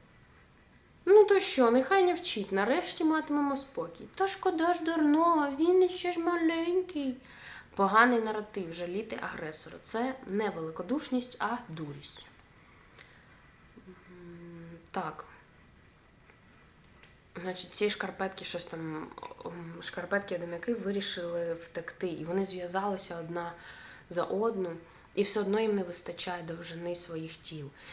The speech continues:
І вони попросили парні шкарпетки долучитися.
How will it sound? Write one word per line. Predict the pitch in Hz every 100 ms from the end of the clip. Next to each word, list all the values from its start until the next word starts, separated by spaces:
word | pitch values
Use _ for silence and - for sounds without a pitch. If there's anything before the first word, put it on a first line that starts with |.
| -
І | -
вони | 196 208
попросили | 202 202 - 233 220
парні | 220 214 220 214
шкарпетки | - 208 - 214 220 226
долучитися. | 190 202 196 196 - - 165 - - -